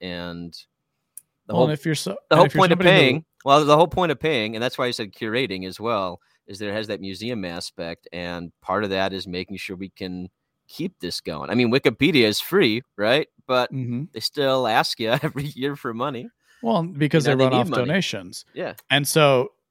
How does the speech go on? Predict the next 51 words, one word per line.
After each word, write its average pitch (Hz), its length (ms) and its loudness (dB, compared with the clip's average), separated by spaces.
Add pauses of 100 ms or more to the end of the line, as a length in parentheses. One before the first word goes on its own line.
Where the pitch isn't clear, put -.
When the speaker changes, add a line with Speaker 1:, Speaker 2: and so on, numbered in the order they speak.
Speaker 2:
this 165 320 0
is 160 140 0
an 151 80 -2
ar-, 147 180 0
this 180 220 -2
is 127 280 -10
your 139 360 -2
archive 117 460 -4
too, 180 280 -4
right? 117 320 -2
If 120 140 -6
you're 156 80 -4
listening 165 380 -2
to 151 60 -4
Speaker 1:
Yes. 151 40 -4
Speaker 2:
the 151 100 -2
show 131 300 -2
and 135 100 -4
you 123 120 -4
enjoy 123 360 -2
the, 117 240 -2 (360)
you 131 120 -2
enjoy 127 320 -2
the 127 80 -2
stuff 131 300 -4
that 120 180 -6
Paul's 120 240 -4
producing 120 500 -6
and 117 120 -8
the 104 40 -12
conversations 110 600 -8
he's 107 140 -12
having 123 220 0
with 110 160 -4
people, 110 360 -4 (460)
this 208 160 6
is 202 100 4
episode 143 440 2
three. 120 260 -2
Not 160 240 0
a 175 40 2
lot 156 160 4
of 123 60 -6
people 104 280 -4
are 104 80 -4
listening 104 400 -6
right 101 200 -4
now, 104 300 0 (300)
but, 247 140 0
you 214 100 2
know, 156 280 0